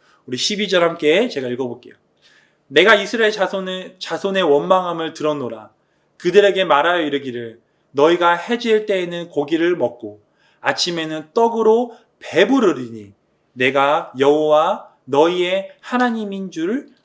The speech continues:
알리라 하라." 하시니라. 이스라엘 백성들이 애굽에 있을 때는 고기 냄새만 맡았어요. 그런데 이제 하나님께서 어떻게 하신다고요? 고기를 먹이시겠다라고 말씀하세요. 애굽에 있을 때는 배부르다라는 단어를 못했을 거예요.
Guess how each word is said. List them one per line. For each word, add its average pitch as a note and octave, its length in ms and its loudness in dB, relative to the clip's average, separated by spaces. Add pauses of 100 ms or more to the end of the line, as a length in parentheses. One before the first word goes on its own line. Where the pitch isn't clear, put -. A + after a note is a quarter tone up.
(120)
알리라 C#3 760 -2
하라." F#3 500 -6 (140)
하시니라. - 640 -14 (1000)
이스라엘 A#3 400 2
백성들이 G3+ 680 -2
애굽에 G3 320 0
있을 - 200 -4
때는 D#3 240 -8
고기 D#3 260 -6
냄새만 D#3 460 -4
맡았어요. G#2 440 -16 (800)
그런데 F3 220 2
이제 D#3 160 2
하나님께서 F#3 380 -2
어떻게 B2 160 -6
하신다고요? C3+ 440 -10 (300)
고기를 D#3 640 -2
먹이시겠다라고 C#3+ 880 -4
말씀하세요. G#2 540 -18 (720)
애굽에 F#3 300 4
있을 G#3+ 280 -2
때는 G3 300 -2
배부르다라는 G3 680 0
단어를 E3+ 680 -4 (200)
못했을 G3+ 480 0
거예요. B2 220 -8